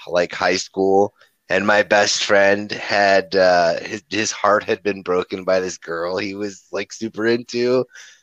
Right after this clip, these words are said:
So he went and got, like, blackout wasted and passed out with the, like, lock on his door, it, you know, engaged. And that song was on repeat, and he passed out and slept for, like,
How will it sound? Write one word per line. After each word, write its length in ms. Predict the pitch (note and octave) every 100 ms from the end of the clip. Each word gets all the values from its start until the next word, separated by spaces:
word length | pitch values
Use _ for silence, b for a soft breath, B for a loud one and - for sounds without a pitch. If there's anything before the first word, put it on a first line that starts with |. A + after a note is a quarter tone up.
| _
So 300 | - A#2 G#2+
he 220 | G2+ B2+
went 220 | B2 B2+
and 120 | A2+ A2
got, 460 | A2 G#2 G2 F#2+ -
like, 320 | F#2+ F2+ E2+ _
blackout 600 | E2 G#2 G2+ - G#2 G2
wasted 680 | F2 F#2 G#2 - F#2 E2+ E2+ _ _ _ _ -
and 380 | F#2+ F#2+ F#2 F2+
passed 500 | - G2+ G2+ - A2
out 240 | G2 G2
with 120 | G2 -
the, 120 | F2 E2 E2
like, 200 | F#2+ F#2+ _ _ F#2+
lock 300 | F#2 G#2 - _ _ _ _ _ -
on 180 | F#2 F#2+
his 240 | F2+ D#2+
door, 600 | - F#2 F#2+ G2+ A2+ B2+ _ _ _ _ _ -
it, 180 | A2 - -
you 100 | A2+
know, 160 | A#2 A#2
engaged. 1000 | A#2 A#2+ A2+ A2+ A2+ B2+ D3 D#3 - - b b b -
And 220 | G#2+ A2+
that 220 | A#2+ C3
song 480 | - A#2+ A2+ B2 A2
was 160 | G#2 G2
on 200 | G2 E2+
repeat, 560 | F2+ G#2+ G2+ - F#2
and 80 | -
he 80 | E2+
passed 460 | - G2+ F#2+ - F#2
out 180 | F2
and 100 | E2+
slept 340 | - F#2+ E2+ -
for, 140 | E2+
like, 440 | D#2 D#2 D2 _